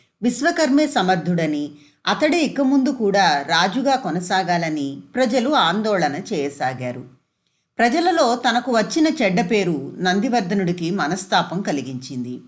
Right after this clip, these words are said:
ఆయన విశ్వకర్మతో, "ప్రజలలో నాకున్న మంచి పేరు నీ కారణంగా నాశనమైపోయింది.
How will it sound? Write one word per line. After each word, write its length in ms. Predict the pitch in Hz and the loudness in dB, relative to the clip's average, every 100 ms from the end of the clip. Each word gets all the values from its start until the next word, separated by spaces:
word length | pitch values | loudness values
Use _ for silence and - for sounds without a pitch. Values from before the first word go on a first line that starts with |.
| _ _ _ _ _ - | _ _ _ _ _ 0
ఆయన 480 | 214 220 220 185 147 | 2 2 2 2 0
విశ్వకర్మతో, 1000 | 170 - 269 277 233 214 - 180 135 131 - _ _ _ | -2 -2 0 0 2 0 0 -2 -2 -8 -20 _ _ _
"ప్రజలలో 540 | 220 214 302 330 311 302 | -2 2 4 4 4 4
నాకున్న 480 | 233 196 214 226 | 4 2 0 0
మంచి 340 | 247 165 180 247 | 2 2 0 0
పేరు 500 | 254 208 165 143 - 196 | 0 2 0 -2 -6 -2
నీ 180 | 220 | 0
కారణంగా 640 | 226 196 175 240 262 190 226 | 0 2 2 2 2 2 2
నాశనమైపోయింది. 1160 | 202 156 175 233 208 196 190 151 139 131 131 | 2 0 0 0 2 0 -2 -4 -4 -6 -10